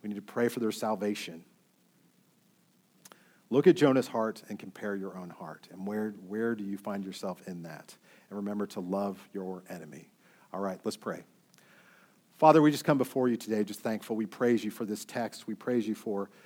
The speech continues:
the time that we got to study in the book of Jonah. And Father, as we see Jonah's life and we see his heart, and, um, we just pray as we look at that, we examine our own hearts, Father.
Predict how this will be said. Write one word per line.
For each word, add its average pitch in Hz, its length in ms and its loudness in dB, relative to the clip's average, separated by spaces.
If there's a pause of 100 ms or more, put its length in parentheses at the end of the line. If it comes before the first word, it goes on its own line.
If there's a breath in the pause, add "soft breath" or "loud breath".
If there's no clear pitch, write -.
(280 loud breath)
the 107 140 -2
time 156 280 8
that 151 80 6
we 131 120 4
got 127 120 6
to 120 60 0
study 131 480 4
in 113 120 -2
the 110 60 0
book 113 220 -4
of 104 100 -4
Jonah. 110 500 -2 (1080 soft breath)
And 110 100 -10
Father, 143 280 10
as 135 240 6
we 127 140 2
see 135 340 4
Jonah's 120 400 0
life 117 300 2
and 113 100 -2
we 107 60 -2
see 107 200 -2
his 104 160 -2
heart, 110 500 -4 (140)
and, 95 360 -10 (440 soft breath)
um, 101 480 -10 (360)
we 127 80 0
just 147 180 -2
pray 143 240 10
as 131 240 4
we 127 100 2
look 123 280 2
at 123 140 0
that, 98 300 -4
we 117 60 -2
examine 120 400 0
our 107 140 -2
own 127 180 -2
hearts, 95 380 -8
Father. 98 420 -6